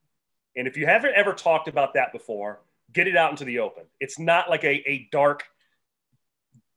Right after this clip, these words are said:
bastardly thing that we, we can't talk about. It's, like, taboo. Like, talk about it. Like, what, what is the fear of striking out? What, what, what, what is bad that's gonna happen in your life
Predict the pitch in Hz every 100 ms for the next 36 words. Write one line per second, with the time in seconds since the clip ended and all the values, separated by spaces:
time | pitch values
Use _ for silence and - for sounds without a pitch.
0 | _ _ _ _ - 147 147 - 165 143
1 | 151 139 151 143 139 139 120 139 131 135
2 | - 135 - 131 120 110 98 107 117 107
3 | - 131 117 131 101 - _ _ 135 147
4 | _ - 247 359 139 90 - _ _ 123
5 | 131 180 156 147 233 254 190 226 247 233
6 | 170 - 185 175 165 160 92 - 151 143
7 | 160 143 147 185 160 202 185 143 160 170
8 | 156 135 127 151 135 143 135 127 117 117
9 | 117 107 -